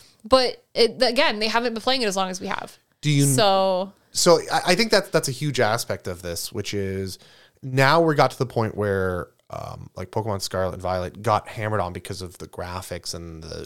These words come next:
Speaker 2: glitchiness and so
Speaker 1: Yeah,
Speaker 2: on and so
Speaker 1: because
Speaker 2: forth.
Speaker 1: it felt lazy. It felt like, here's a game that we just have to put out to sell this franchise, but we wanted to put, like, the minimal amount of effort into it. And then, you know, when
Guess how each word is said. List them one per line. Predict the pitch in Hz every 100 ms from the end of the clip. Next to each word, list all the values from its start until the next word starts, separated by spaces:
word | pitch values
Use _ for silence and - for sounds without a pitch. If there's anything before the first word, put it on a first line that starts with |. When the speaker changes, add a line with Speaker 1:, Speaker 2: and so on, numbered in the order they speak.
| 104
Speaker 2:
glitchiness | - - - - 82 80 -
and | -
so | 220
Speaker 1:
Yeah, | 190
Speaker 2:
on | -
and | -
so | -
Speaker 1:
because | 254 269
Speaker 2:
forth. | 285
Speaker 1:
it | -
felt | 294 233
lazy. | 226 247 220 202 202
It |
felt | 196 240 226
like, | 254 233 226 - - - - - _
here's | - 277 277
a |
game | 247 233 208 214 214 214 220 _ _ _ 208
that | 202 196 - 196
we | 220 226
just | 240 -
have | 247 247
to |
put | - 269
out | 220 202
to | 208
sell | - 202
this | 202 -
franchise, | 196 196 196 190 190
but | 196
we | 220
wanted | 220 233 214
to |
put, | - 214
like, | 208 196 190
the |
minimal | 208 208 214 220
amount | 220 208 202
of |
effort | - 202 202 190
into | 190 202
it. | 185 185
And | 208 202
then, | 196 196
you | - 208
know, | 190
when | 185 196 202 202